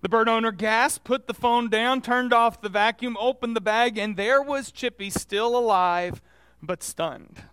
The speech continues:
Now, <clears throat> what would a loving bird owner do? Since the bird was covered with s-, dust and soot, she grabbed him, raced him to the bathroom, turned on the faucet, and held Chippy under the running water.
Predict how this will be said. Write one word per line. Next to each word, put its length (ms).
Now, 460
<clears throat> 680
what 320
would 160
a 60
loving 680
bird 380
owner 340
do? 520
Since 240
the 80
bird 240
was 100
covered 360
with 160
s-, 120
dust 420
and 160
soot, 320
she 160
grabbed 420
him, 180
raced 300
him 120
to 80
the 80
bathroom, 480
turned 280
on 140
the 80
faucet, 460
and 100
held 220
Chippy 400
under 220
the 100
running 300
water. 440